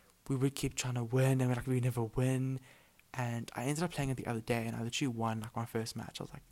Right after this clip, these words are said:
"This is not the game we used to play. This is so different."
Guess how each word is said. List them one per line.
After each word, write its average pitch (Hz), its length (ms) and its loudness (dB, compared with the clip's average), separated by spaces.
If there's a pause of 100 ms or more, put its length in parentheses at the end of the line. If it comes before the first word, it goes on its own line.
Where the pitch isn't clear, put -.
"This - 180 -6
is 151 180 -6
not 120 400 -4
the 113 60 -2
game 107 200 -8
we - 100 -8
used - 180 -8
to 127 60 -4
play. 131 440 -2 (420)
This 123 160 -12
is 120 80 -8
so 113 140 -8 (100)
different." 123 880 -2